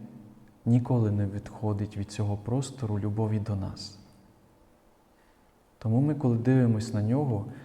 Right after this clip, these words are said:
він говорить: "Я полюбив вас до кінця. Я не покину вас,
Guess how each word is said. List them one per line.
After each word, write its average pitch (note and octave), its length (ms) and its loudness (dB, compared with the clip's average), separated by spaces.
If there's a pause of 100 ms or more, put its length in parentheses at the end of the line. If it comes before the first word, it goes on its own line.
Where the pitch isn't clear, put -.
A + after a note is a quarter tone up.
(280)
він A2 100 0
говорить: A#2 400 2 (920)
"Я B2+ 180 2
полюбив B2+ 480 2
вас C3 180 2
до A#2 140 0
кінця. A2+ 520 0 (1120)
Я B2+ 100 4
не B2+ 140 4
покину A2 540 0
вас, G#2 300 -6